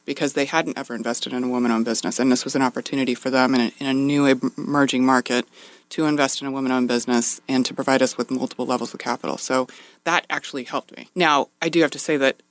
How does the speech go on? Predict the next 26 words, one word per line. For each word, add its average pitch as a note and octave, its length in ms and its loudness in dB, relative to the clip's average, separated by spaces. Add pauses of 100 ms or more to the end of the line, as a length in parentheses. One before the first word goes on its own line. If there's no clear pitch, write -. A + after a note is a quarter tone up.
(320)
uh, - 160 -2
uh, D3+ 120 0 (240)
there C#3+ 320 6 (260)
have D3+ 240 0
been C3+ 320 -2 (460)
situations D3 600 2
with C#3 120 2
some D3+ 160 0
of D3 40 -2
the C3+ 100 2
larger B2+ 320 4
companies B2 400 -4
that, A#2+ 160 -2 (100)
that C3+ 140 0
I C3 100 4
had B2+ 160 2 (440)
d-, D3 160 2
started D3 360 4
doing B2 180 0
business B2+ 320 0
with B2+ 160 -2
when C3 100 0
we B2+ 80 2
first B2 240 -2
started C3 280 0
off, B2 260 2